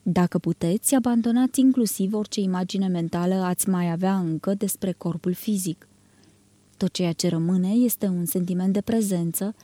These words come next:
sau de ființare învăluitor, iar corpul interior este simțit ca și cum nu ar avea granițe. Apoi, adânciți-vă și mai mult atenția în acest sentiment. Deveniți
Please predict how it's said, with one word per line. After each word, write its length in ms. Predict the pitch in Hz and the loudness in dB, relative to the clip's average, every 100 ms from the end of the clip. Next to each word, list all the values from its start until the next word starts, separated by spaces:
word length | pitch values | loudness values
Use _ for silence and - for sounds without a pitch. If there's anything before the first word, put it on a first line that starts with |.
| - - _ | -20 -20 _
sau 240 | - 247 | -4 0
de 280 | 233 240 233 | 0 0 0
ființare 880 | 220 - 240 233 - 247 196 165 175 | -2 2 4 4 2 0 0 -2 -6
învăluitor, 840 | - 196 175 170 156 156 185 175 220 - - - | 0 2 2 2 0 -2 -2 0 -2 -8 -20 -8
iar 240 | 247 240 233 | 0 0 0
corpul 400 | - 285 - 196 | -2 -2 0 -2
interior 500 | 165 170 170 185 247 | 0 -2 0 0 0
este 320 | 240 214 - | 0 0 -4
simțit 580 | 175 160 170 214 214 - | -4 -4 -2 -2 -4 -6
ca 140 | - | -4
și 160 | 226 - | -2 -2
cum 200 | - 185 | -2 0
nu 240 | 180 190 | 2 2
ar 100 | 208 | 2
avea 220 | 185 175 165 | 0 -2 -4
granițe. 640 | 165 170 165 160 - 190 - _ _ _ _ _ _ _ _ _ _ _ _ | -2 -2 -2 -4 -6 -10 -12 _ _ _ _ _ _ _ _ _ _ _ _
Apoi, 500 | - 196 185 170 196 226 | -4 -2 0 0 2 2
adânciți-vă 640 | 196 196 - 226 226 190 | 2 2 2 0 2 0
și 140 | 185 | 0
mai 120 | 202 185 | 0 0
mult 240 | 185 180 | 0 0
atenția 520 | 170 - 180 196 220 | 0 0 0 2 0
în 140 | 208 196 | 0 0
acest 300 | 175 185 - | -2 -4 -4
sentiment. 680 | 175 165 175 175 170 175 - _ _ - | -6 -4 -2 -2 -4 -8 -16 _ _ -4
Deveniți 640 | 196 185 185 214 - - | -2 0 2 0 -2 -10